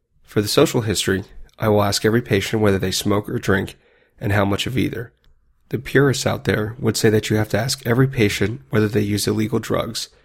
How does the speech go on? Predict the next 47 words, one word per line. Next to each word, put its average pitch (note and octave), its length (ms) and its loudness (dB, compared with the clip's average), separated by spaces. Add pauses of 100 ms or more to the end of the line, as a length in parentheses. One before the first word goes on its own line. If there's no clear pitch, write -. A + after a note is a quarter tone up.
(320)
but B2 80 4
that C3 160 6
seems C3 280 4
extreme G2+ 480 0
for - 160 -4
the A#2+ 120 -2
average G2 260 -4
ankle G2+ 280 -2
sprain. - 420 -6 (760)
As A#2+ 200 0
with B2 180 2
most A2 300 2
things G#2+ 280 2
in G2 60 2
emergency G2 400 0
medicine, F2+ 520 -2 (280)
use G#2+ 200 0
some G2+ 140 -2
common - 320 -4
sense. - 520 -6 (720)
A - 60 -4
sexual A2 420 2
history F#2+ 340 -2
for - 160 -6
an F#2 80 -2
eighty-year-old F#2+ 540 -2
with - 100 -10
chest - 320 -2
pain F#2+ 300 -8 (260)
is G2 120 -12
probably C3+ 640 -2
not F#2 280 -4
relevant, D#2 400 -8 (640)
but G#2 120 0
a F#2+ 40 -4
sexual A2+ 340 0
history G2+ 320 -2
is F#2+ 120 -6
very C3 200 2
relevant E2+ 500 -2
for F#2+ 140 -2
a G2 40 -2
young G2 200 0
female F#2+ 380 -2
with A2 100 -8
vaginal - 400 -4
discharge. - 680 -6